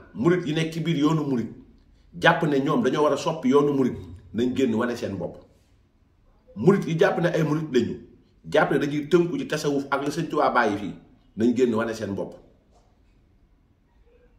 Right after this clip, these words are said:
Loolu laa, loolu laa ne woon dinaa ko tontu Baye Cheikh Gueye, sama tontu du ci bëri. Bu ñu waxee daawa mooy saaba yi, Yonent bi saa sam ba mu ñëwee, Yàlla yónni ko.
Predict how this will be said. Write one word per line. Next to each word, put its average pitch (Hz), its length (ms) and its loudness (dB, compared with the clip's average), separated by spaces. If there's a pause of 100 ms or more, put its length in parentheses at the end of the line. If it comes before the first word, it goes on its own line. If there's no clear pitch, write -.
Loolu 139 220 4
laa, 107 340 2
loolu 147 200 0
laa 151 140 0
ne 120 100 0
woon 107 200 2
dinaa 123 220 -4
ko 117 120 -10
tontu 117 300 -6
Baye 107 240 -4
Cheikh 104 200 -10
Gueye, 101 120 -4
sama 135 200 -2
tontu 120 320 -4
du 107 60 -10
ci 110 60 -8
bëri. 110 380 -4 (1300)
Bu 156 120 0
ñu 196 80 4
waxee 180 280 2
daawa 107 320 0
mooy 120 200 -2
saaba - 340 -2
yi, 95 280 -6
Yonent 160 240 -2
bi 147 60 -8
saa 139 180 -4
sam 123 180 -4
ba 127 80 2
mu 135 80 -2
ñëwee, 120 300 0 (1400)
Yàlla 131 300 4
yónni 123 280 4
ko. 101 100 -10